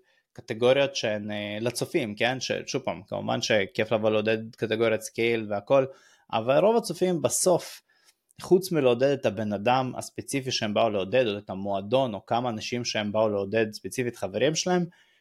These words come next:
שאר הזמן הם רוצים לראות קרוספיט תחרותי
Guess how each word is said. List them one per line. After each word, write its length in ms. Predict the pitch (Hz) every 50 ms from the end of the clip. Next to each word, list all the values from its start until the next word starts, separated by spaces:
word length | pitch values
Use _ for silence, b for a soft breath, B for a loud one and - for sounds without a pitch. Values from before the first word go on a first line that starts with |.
| b b
שאר 340 | - - - - 180 202 196
הזמן 400 | 170 131 117 123 131 139 160 175 165
הם 100 | - 135
רוצים 400 | 131 123 120 120 - - 135 131
לראות 300 | 117 113 107 110 113 113 -
קרוספיט 460 | - 107 107 104 - - - 104 -
תחרותי 840 | - 98 - - 101 95 95 92 - - 120 113 113 113 110 110 104